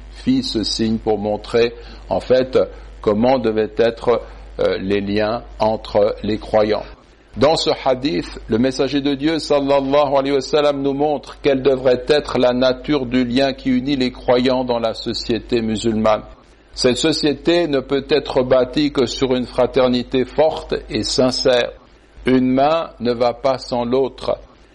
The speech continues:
et un frère est fort par son frère. La faiblesse qui touche aujourd'hui notre communauté n'a qu'une cause.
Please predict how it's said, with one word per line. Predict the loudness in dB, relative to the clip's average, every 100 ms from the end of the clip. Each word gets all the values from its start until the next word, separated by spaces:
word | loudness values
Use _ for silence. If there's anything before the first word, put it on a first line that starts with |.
| -10 0
et | 2
un | 2
frère | 0 0 2 4 2
est | 0
fort | -4 0 4 4 2 -6
par | -4 -4 -4
son | -8 -6 -6
frère. | -2 2 2 0 -14 -20 _ _
La | 0
faiblesse | 2 2 2 2 0 0
qui | -4
touche | -2 -2 -2 -2 0
aujourd'hui | 2 2 2 0
notre | 0 -2 -2 -4
communauté | 0 0 2 0 -2 -2 -2 0
n'a | 0
qu'une | 0 -2 -2
cause. | 2 4 4 0 -10